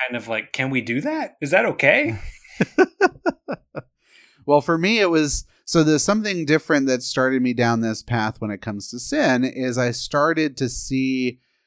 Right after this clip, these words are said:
Speaker 2: sin differently, right? In the Christus Vicar, V I C A R model, sin is something that I do, a la Psalm fifty-one, "Against you and you alone I sin." And so I'm,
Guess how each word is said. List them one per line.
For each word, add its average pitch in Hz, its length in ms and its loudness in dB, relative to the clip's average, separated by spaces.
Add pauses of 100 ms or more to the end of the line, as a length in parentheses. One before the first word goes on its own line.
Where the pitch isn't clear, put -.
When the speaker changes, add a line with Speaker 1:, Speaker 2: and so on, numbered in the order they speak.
(160)
Speaker 2:
sin 139 680 -2 (240)
differently, 127 760 -4 (260)
right? 117 300 -4
In 127 140 -4
the 127 80 -4
Christus 160 500 -2
Vicar, 131 560 0
V 131 160 -2
I 120 140 2
C 120 480 -4
A - 80 -4
R 165 240 0
model, 104 580 -2 (300)
sin 185 360 -4
is 147 200 0
something 135 460 -2
that 120 160 -2
I 120 360 0
do, 123 460 -2
a 110 160 -2
la 110 380 -2
Psalm 117 360 -2
fifty-one, 117 680 -4
"Against 120 480 -4
you 123 340 0
and 117 140 0
you 127 180 -2
alone 127 340 0
I 117 280 -4
sin." 104 480 -6
And 107 160 -6
so 117 240 -2
I'm, 117 180 -4